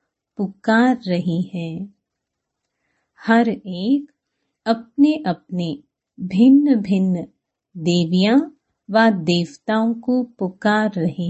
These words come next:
हैं। आओ, क्षमा करो, कृपा करो।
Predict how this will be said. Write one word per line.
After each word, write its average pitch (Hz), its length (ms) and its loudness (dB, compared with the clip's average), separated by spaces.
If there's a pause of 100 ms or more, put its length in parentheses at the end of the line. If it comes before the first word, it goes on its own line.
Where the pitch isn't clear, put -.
(140)
हैं। 175 360 -4 (1160)
आओ, 185 500 2 (640)
क्षमा 226 520 2
करो, 190 640 -8 (680)
कृपा 262 640 2
करो। 180 520 -6